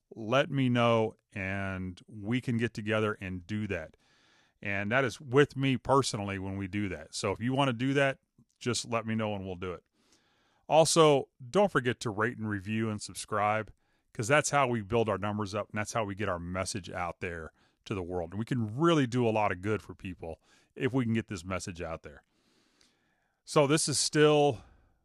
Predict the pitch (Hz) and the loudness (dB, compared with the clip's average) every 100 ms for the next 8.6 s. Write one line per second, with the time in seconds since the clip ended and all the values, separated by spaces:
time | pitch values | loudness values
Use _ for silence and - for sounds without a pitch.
0 | _ _ _ _ 117 107 - 131 - 131 | _ _ _ _ -4 -2 0 0 0 -6
1 | 117 135 135 113 104 110 104 104 120 135 | 2 0 2 -4 -2 -2 0 -2 -2 -2
2 | 120 104 107 120 113 107 139 - 107 - | -4 -4 -2 0 0 -2 -4 -6 -10 -8
3 | 95 90 - 117 110 - 107 127 147 151 | -8 -10 -4 0 0 -2 -6 -2 -2 -2
4 | 156 - _ _ _ _ _ - 120 110 | -4 -8 _ _ _ _ _ -4 -2 6
5 | 139 147 127 131 117 120 127 120 117 113 | 6 8 2 2 0 -2 2 2 2 0
6 | 110 104 95 95 107 - 107 107 101 107 | 0 -4 -8 -4 -4 0 0 0 -2 -4
7 | - - 95 120 117 135 131 123 123 120 | -4 -4 -2 -2 -2 2 2 2 2 0
8 | 104 110 120 131 135 | 4 2 2 0 0